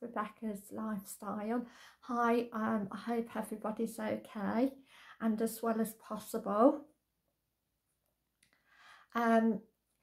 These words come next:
please subscribe if you haven't subscribed, and a big thumbs up and thank you for doing so. Today I'm going to be doing Travel News U K, five exciting facts, June two thousand twenty-three, part three. So I'm going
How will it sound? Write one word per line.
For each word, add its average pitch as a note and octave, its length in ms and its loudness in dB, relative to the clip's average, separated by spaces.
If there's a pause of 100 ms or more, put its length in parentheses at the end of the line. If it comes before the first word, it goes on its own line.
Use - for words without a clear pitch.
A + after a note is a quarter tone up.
(180)
please B3+ 320 4
subscribe A#3 580 0
if A3+ 140 0
you A3+ 80 4
haven't A3+ 420 -4
subscribed, A3 840 0
and G#3+ 180 -4
a G#3+ 40 0
big A3+ 320 2
thumbs G#3+ 400 -4
up G#3 180 -6
and G#3 160 -4
thank G#3 400 -2
you A3 80 -4
for - 140 -8
doing G3+ 360 2
so. G3+ 440 2
Today B3 220 0
I'm A3+ 260 2
going A3 260 2
to - 120 -10
be A3+ 120 0
doing G#3+ 340 0
Travel A3 360 -2
News G#3+ 420 -4
U G#3+ 180 -2
K, F#3+ 360 -2 (100)
five G#3+ 300 0
exciting G3 840 -2
facts, - 540 -8 (400)
June G#3+ 260 0
two A3 260 0
thousand G3+ 580 -2
twenty-three, G3+ 760 -2
part F#3 360 0 (160)
three. F#3 520 2 (680)
So G#3+ 480 2
I'm A3 200 2
going G#3+ 300 4